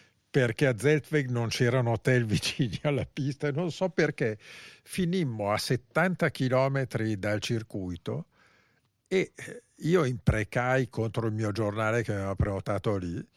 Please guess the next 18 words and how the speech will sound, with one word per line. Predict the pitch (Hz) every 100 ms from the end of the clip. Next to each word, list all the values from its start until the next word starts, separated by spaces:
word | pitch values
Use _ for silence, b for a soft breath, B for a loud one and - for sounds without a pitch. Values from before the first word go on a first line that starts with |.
| b
Dopo | b 127 175
un |
po' | 143 208
vedo | 170 117 110
Niki | 113 139 147
Lauda | 135 156 160
e | 165
Ron | 110 113 101
Dennis | 113 120 131 -
che | 110
arrivano | 101 101 95 104 113 135 -
quando | 107 98
la-, | 98 98 98
Lauda | 98 104 104 98
correva | - 101 101 95
con | -
la | 92
McLaren, | 98 101 101 92 87 104